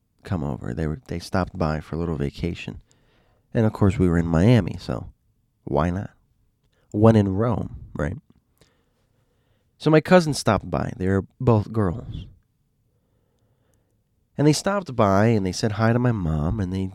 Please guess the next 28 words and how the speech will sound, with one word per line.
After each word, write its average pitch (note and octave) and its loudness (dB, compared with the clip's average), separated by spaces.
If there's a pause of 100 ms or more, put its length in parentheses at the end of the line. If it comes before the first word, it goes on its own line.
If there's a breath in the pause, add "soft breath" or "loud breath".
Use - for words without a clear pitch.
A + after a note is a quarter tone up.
(160)
talked F2 -2
about F#2+ -2
life C2+ -6
and C2+ -6
everything. G2+ -4
And F2 -6 (400 soft breath)
unfortunately, A#2 4
around F2+ 4
that E2+ -2
time, E2+ -4
my F2 -2
cousins C3+ -6
had F#2+ -8
lost E2+ -4 (300)
a F#2+ -4
dear G#2+ 0
friend F2 -6
of - -6
theirs. - -10 (2250)
The A#2 2
friend D#3+ 4
passed A2+ 2
away F#2 0
to E2 -6
a, D2 -4
uh, - -8
drug G2 0
overdose. - -8